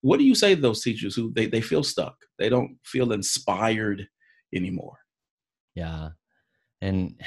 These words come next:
Speaker 2: you may be in the wrong profession or you may be in the wrong school. And, and what's hard is I, I, I'm part of several Facebook groups and I hear the stories of what, you know, Facebook groups for teachers, and I hear some of the stories, and you never know, like,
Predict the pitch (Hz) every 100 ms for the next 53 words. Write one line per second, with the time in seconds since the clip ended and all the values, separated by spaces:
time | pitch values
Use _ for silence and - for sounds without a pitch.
0 | - 110 107 107 113 107 107 98 - 107
1 | - 95 95 95 95 92 98 92 85 87
2 | 101 - - 92 92 107 110 _ _ _
3 | _ - 92 85 80 82 - - 95 95
4 | - 98 101 92 95 - 95 98 90 92
5 | 92 - 101 - 95 87 - 90 - 92
6 | 92 87 - 82 - 90 85 85 92 85
7 | 85 78 82 - - 90 82 71 65 -
8 | 90 - 80 - - 87 - 85 - 90
9 | 92 85 85 87 85 90 82 - 101 92
10 | 87 80 82 - - - _ _ 107 110
11 | 110 95 90 90 90 87 85 92 85